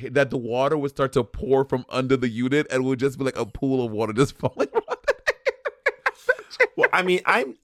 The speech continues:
Speaker 2: I'm not as sweaty as you, but I'm not, not sweaty. I'm sweatier, I'm sweatier than most people I feel. So
Speaker 1: Yeah.
Speaker 2: we're going to, we're gonna get into that. We're gonna find out how she is. Um, but anyway, yeah, the, here she, here's my girl. So it wa-, it,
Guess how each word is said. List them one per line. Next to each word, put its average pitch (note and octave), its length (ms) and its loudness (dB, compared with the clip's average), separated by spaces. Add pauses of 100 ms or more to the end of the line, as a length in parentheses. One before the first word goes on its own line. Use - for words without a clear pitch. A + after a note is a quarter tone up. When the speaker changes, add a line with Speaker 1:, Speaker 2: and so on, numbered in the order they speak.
(120)
Speaker 2:
I'm G3 200 0
not A4+ 280 -4
as C#3 220 4
sweaty C#3+ 280 4
as B2 100 -2
you, D3 120 4
but C3 80 4
I'm B2+ 120 4
not, E3+ 200 0
not A2+ 340 0
sweaty. G#2 340 -4
I'm G2+ 100 -4
sweatier, F#3 360 -2
I'm C3 100 0
sweatier F#3+ 280 0
than C#3 180 -2
most A2+ 260 -2
people - 180 -8
I F#2+ 100 -8
feel. F2+ 340 -10
So F3 440 0
Speaker 1:
Yeah. G2+ 340 0 (240)
Speaker 2:
we're C#3+ 80 -4
going F#3+ 220 -4
to, E3 300 -2
we're C3+ 140 -8
gonna E3 220 -8
get D3+ 160 -6
into C#3+ 320 -8
that. G#2+ 400 -2
We're B2 80 -6
gonna B2 140 -6
find C3+ 260 -2
out C#3+ 140 -2
how D#3+ 140 -4
she D#3+ 360 -8
is. G#2 680 -6 (500)
Um, A2 640 -2 (220)
but B2+ 180 -4
anyway, G3 240 2
yeah, F3+ 120 2
the, C3+ 100 -4
here D#3 200 -6
she, - 240 -8
here's F3+ 180 -4
my F#3 120 -8
girl. F3 120 -14 (200)
So - 120 -6
it G#3 120 2
wa-, G#3+ 120 -2
it, G#3+ 140 -6